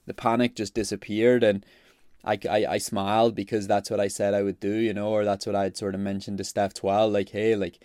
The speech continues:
like, smile and, and, you know, try to find, like, like, a bit of enjoyment." And um, I moved to, like, that, that headspace, and then I moved to my mantras, and, and, you know, I, I said, "You are a fucking animal," and,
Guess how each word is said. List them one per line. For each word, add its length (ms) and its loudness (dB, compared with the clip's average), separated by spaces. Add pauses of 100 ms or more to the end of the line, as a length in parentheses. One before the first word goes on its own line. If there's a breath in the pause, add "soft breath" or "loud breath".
(260 soft breath)
like, 120 -8
smile 580 -2
and, 240 -8
and, 140 -6
you 80 -6
know, 100 -6
try 260 -2
to 80 -4
find, 600 -6
like, 200 -4 (200)
like, 160 -8
a 80 -6
bit 140 -2
of 80 -2
enjoyment." 680 -4
And 140 -6 (480 soft breath)
um, 680 -2 (140)
I 120 -4
moved 340 0
to, 80 2
like, 240 0
that, 300 4 (200)
that 280 2
headspace, 760 0
and 180 0 (360 soft breath)
then 120 2
I 80 0
moved 300 -4
to 40 -6
my 140 -2
mantras, 680 0
and, 280 -4
and, 180 -6
you 80 -4
know, 340 -2
I, 340 -4
I 40 -2
said, 280 -2
"You 120 0
are 140 2
a 60 0
fucking 340 -2
animal," 580 0
and, 180 -6